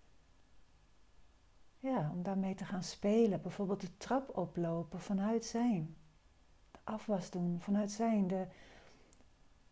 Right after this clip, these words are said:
de klusjes, de dingen doen die eenvoudig zijn, waar je niet te veel over hoeft na te denken, die zijn heel, ehm,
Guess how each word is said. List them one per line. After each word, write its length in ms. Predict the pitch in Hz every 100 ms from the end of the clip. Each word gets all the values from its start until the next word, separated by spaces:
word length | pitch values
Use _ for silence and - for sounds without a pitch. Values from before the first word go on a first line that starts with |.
| - - - - - - - 196
de 60 |
klusjes, 680 | - 226 240 - 214 214 -
de 120 | 180
dingen 300 | 185 214 208
doen 320 | 214 233 233
die 360 | 220 208 202 202
eenvoudig 540 | 196 185 190 208 240
zijn, 320 | 233 240 247 240
waar 100 | 170
je 60 |
niet 160 | 180 180
te 60 |
veel 200 | - 185
over 200 | - 170
hoeft 180 | 175 156
na 260 | 175 190 233
te 120 | 233
denken, 480 | 220 233 233 254 262
die 120 | 220
zijn 260 | 208 214 214
heel, 480 | 214 233 233 226 - - - - - -
ehm, 680 | 185 190 196 202 196 190